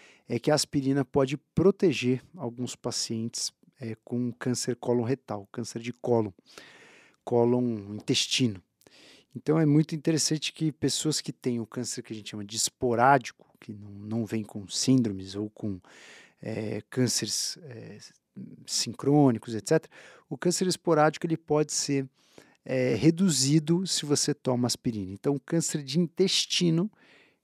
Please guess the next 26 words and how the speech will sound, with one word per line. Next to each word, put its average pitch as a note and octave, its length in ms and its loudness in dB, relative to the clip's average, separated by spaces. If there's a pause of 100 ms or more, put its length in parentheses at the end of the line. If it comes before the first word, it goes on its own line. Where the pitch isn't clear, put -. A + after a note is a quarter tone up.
(140)
pode D3 240 -2
ser D3+ 260 0
protegido E3 880 4
com D#3 220 -2
essas - 260 -2
pessoas - 400 -6
que - 120 -20
tomam B2 380 -6 (200)
aspirina. G#2 580 -10 (600)
Eu C#3+ 100 -6
me D#3 80 0
lembro C#3+ 300 2
na B2+ 80 2
época B2 240 -2
da B2 100 2
minha B2 160 0
resi-, C3 400 -4
residência B2 680 -2
que - 120 -6
eu C#3 100 -6 (160)
cansei F3 680 2
de C#3 140 -4
dar C#3+ 160 0
alta C3 420 4
pra - 160 -8
paciente A#2 760 -4